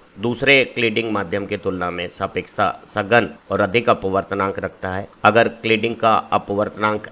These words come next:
एन टू है, तो हमें इस क्लेडिंग आवरण का अपवर्तनांक ज्ञात करना है, जबकि दोनों माध्यम कोर और क्लेडिंग के इस सीमांत भाग पे पूर्ण आंतरिक परावर्तन के लिए क्रांतिक कोण का मान अस्सी डिग्री हमें दिया गया है। तो क्रांतिक कोण,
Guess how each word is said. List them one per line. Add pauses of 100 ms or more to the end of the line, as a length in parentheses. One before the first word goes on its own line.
एन
टू
है, (200)
तो
हमें
इस (160)
क्लेडिंग
आवरण
का
अपवर्तनांक
ज्ञात
करना
है, (180)
जबकि (280)
दोनों
माध्यम (180)
कोर
और
क्लेडिंग (100)
के (340)
इस
सीमांत
भाग (100)
पे (300)
पूर्ण
आंतरिक
परावर्तन
के
लिए (180)
क्रांतिक
कोण
का
मान (140)
अस्सी
डिग्री
हमें (200)
दिया
गया
है। (200)
तो
क्रांतिक
कोण,